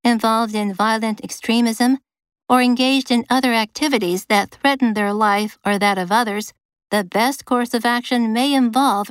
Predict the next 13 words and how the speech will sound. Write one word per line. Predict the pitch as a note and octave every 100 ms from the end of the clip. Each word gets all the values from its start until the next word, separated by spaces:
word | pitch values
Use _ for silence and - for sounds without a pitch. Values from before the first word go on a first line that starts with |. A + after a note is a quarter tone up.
| -
breaking | G#3+ A3+ A3 A#3
trust, | A3 - G#3 - - _ _ _ _
invading | C#4+ C#4 C#4 C#4 C4+
privacy, | B3 B3+ B3 G#3+ G3 F#3 _ _ _ -
and | D4
monitoring | C#4 E4 C#4+ G#3+ G3+ G3+
the | G#3+
child. | - A3+ G#3 F3+ - _ _ _ _ _ _ _ _ _ _ _ _ -
But | C#4+
those | C#4 E4 F4 -
are | A#3 A#3+
the | A#3+
exceptions, | - A3 - F3+ E3 -